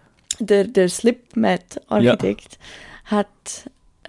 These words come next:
Speaker 1: mir geschrieben, also eigentlich sei meine Bezeichnung völlig richtig gewesen. Ähm, was habe ich gesagt?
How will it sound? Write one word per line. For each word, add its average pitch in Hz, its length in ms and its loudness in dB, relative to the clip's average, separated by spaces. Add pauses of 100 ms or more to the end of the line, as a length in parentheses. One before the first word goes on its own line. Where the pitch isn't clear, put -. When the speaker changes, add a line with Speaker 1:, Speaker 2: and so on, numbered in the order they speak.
(140)
Speaker 1:
mir 208 280 0
geschrieben, 202 840 -2
also 190 240 -6
eigentlich 190 520 -2
sei - 120 -18
meine 190 220 0
Bezeichnung 180 480 -8
völlig 196 340 0
richtig 226 440 -6
gewesen. 269 360 -4
Ähm, 202 760 -8
was 196 200 -6
habe 240 100 0
ich 254 140 -4
gesagt? 202 440 -6